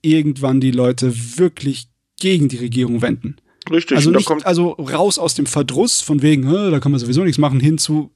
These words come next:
Speaker 1: Schnauze voll, ja.
Speaker 2: Ja, um es mal ganz doll, äh, einfach zu sagen, irgendwie haben sehr viele Regierungen auf der Welt vergessen, dass sie eigentlich fürs Volk arbeiten. Hm.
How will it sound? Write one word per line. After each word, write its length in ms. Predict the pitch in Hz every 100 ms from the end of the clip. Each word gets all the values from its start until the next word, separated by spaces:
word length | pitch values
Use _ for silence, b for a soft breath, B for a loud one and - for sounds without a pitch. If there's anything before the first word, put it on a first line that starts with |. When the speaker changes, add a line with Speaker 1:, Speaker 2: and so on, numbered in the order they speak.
| _
Speaker 1:
Schnauze 420 | - 147 127 117 156
voll, 220 | 160 165
ja. 200 | 131 117 - _ -
Speaker 2:
Ja, 140 | 165
um 60 | 202
es 120 | 170
mal 80 | 160
ganz 300 | 143 165 -
doll, 300 | - 151 156 131
äh, 220 | 110 135
einfach 260 | - 143 143
zu 160 | -
sagen, 300 | 127 131 123
irgendwie 340 | - 147 175 151
haben 140 | 139
sehr 200 | 135 135
viele 260 | - 196 147
Regierungen 480 | 123 107 160 131 95
auf 160 | 90
der 160 | - 87
Welt 240 | 87 101
vergessen, 520 | - 107 - 90 - 117
dass 140 | 107
sie 120 | 98
eigentlich 220 | 95 104
fürs 220 | - 196 196
Volk 260 | - 76 -
arbeiten. 380 | 76 69 - - - B B B B B B B B B B B _ _
Hm. 340 | - 302 285